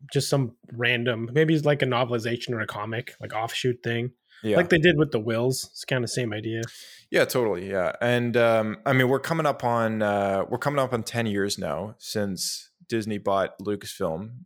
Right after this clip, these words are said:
Speaker 2: Uh, we're on year nine, and next year will be the ten-year anniversary.
Speaker 1: Man, that's
Speaker 2: And
Speaker 1: crazy.
Speaker 2: it's, it's <laughs> crazy, right? And
Speaker 1: we've had, like,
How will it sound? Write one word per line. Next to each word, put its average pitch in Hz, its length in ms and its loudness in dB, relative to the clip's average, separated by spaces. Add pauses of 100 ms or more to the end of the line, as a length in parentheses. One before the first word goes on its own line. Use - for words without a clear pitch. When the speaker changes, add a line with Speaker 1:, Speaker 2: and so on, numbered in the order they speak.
(180)
Speaker 2:
Uh, 92 240 -2
we're 98 160 0
on 95 280 -2
year 110 200 0
nine, 101 360 -2
and 101 120 -4
next 95 300 -6
year 101 100 -6
will 95 140 -4
be 95 140 -8
the 92 100 -8
ten-year 101 340 -6
anniversary. 87 720 -6 (720)
Speaker 1:
Man, 107 220 4
that's 98 120 4
Speaker 2:
And 98 160 0
Speaker 1:
crazy. 123 640 0
Speaker 2:
it's, - 360 0
it's - 180 -2
<laughs> - 140 -4
crazy, 101 420 -2
right? 101 300 2
And 107 280 0 (240)
Speaker 1:
we've 165 240 4
had, 160 260 6
like, 139 200 4